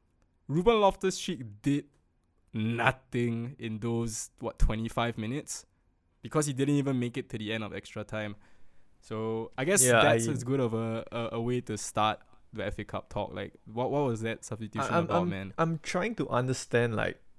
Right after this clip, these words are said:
Speaker 2: I'm trying to get into
Speaker 1: The
Speaker 2: the mind of
Speaker 1: mind.
Speaker 2: one of the most
Speaker 1: <laughs>
Speaker 2: fraudulent managers in the league. So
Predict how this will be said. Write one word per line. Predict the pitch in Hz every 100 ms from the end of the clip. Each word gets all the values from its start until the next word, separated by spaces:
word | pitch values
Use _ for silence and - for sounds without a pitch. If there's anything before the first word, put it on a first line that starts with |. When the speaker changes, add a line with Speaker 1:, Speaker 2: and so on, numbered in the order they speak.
| - - - _ - - -
Speaker 2:
I'm | 131
trying | - 202
to | 160
get | 120 139 123
into | 120 117 117 110 107 101 - - - -
Speaker 1:
The | 120
Speaker 2:
the | 113
mind | 117 127 127
of | 117
Speaker 1:
mind. | 113
Speaker 2:
one | 135
of | 123 110
the | 110
most | 127 - -
Speaker 1:
<laughs> | 185
Speaker 2:
fraudulent | 135 117 120 123 123
managers | 110 110 113 110 117 113 -
in | 117
the | 104
league. | 107 113 -
So | 117 113 117